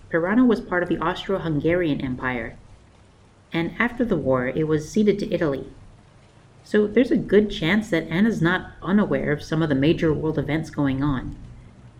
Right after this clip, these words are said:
And maybe she was even directly affected by some of these going-ons. Also, for those of you wondering about time frames, in nineteen thirty-four, World War Two is coming, but Germany won't actually invade Poland until nineteen thirty-nine.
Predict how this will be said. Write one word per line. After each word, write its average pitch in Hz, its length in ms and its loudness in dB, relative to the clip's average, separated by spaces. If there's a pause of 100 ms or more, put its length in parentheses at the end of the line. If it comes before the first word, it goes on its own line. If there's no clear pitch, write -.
(140)
And 220 380 2
maybe 190 340 4
she 208 180 0
was 208 140 4
even 202 220 4
directly 196 460 0
affected 127 440 -4
by 135 120 -2
some 139 220 -2
of 131 60 -2
these 135 160 -4
going-ons. 127 800 -4 (1080)
Also, 190 300 0
for 180 160 4
those 165 200 4
of 190 60 -2
you 175 80 2
wondering 160 380 2
about 175 240 -4
time 190 260 -6
frames, 240 480 2 (320)
in 147 340 2
nineteen 208 400 2
thirty-four, 175 680 0 (520)
World 196 220 2
War 202 160 2
Two 202 300 0
is - 220 0 (180)
coming, 170 760 2 (360)
but - 260 0
Germany 226 360 4
won't 190 240 0
actually 180 360 0
invade 143 400 4
Poland 185 320 2
until 147 280 -2
nineteen 139 440 0
thirty-nine. 127 800 -2